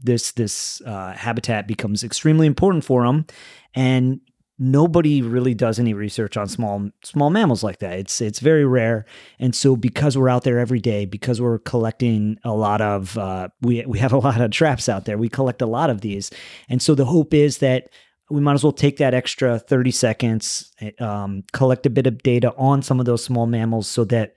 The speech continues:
when somebody has some time or we wanna focus and look at, uh, the, uh, populations of the pocket mice and how they might change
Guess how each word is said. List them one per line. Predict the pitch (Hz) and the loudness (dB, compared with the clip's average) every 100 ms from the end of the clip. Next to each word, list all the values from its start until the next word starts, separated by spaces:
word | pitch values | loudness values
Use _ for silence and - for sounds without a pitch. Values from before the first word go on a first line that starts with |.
| _ | _
when | 113 113 120 113 | -6 -4 -2 -4
somebody | 107 - 131 131 127 | -6 -4 -2 2 4
has | 127 | 4
some | - 127 | 4 0
time | - 127 131 135 | 2 2 4 4
or | 120 120 117 - - - | 4 4 2 -2 -14 -6
we | 131 | 0
wanna | 131 131 127 | 4 4 2
focus | - 131 123 131 123 - | 2 2 2 2 2 0
and | 120 | 2
look | 123 131 | 0 2
at, | 117 113 - | 0 0 0
uh, | 123 117 113 110 110 | 2 2 2 0 -2
the, | 113 107 104 104 _ - | -2 0 -2 -4 _ -4
uh, | 107 98 | -4 -4
populations | - 120 127 117 - 120 | -4 -2 2 2 2 2
of | |
the | 135 | 0
pocket | 143 147 143 | -2 -2 0
mice | 117 104 - | 0 -2 -2
and | 101 | -2
how | 113 | 2
they | 120 | 2
might | 117 117 - | 2 0 -2
change | - 131 123 123 - | 0 2 4 2 -2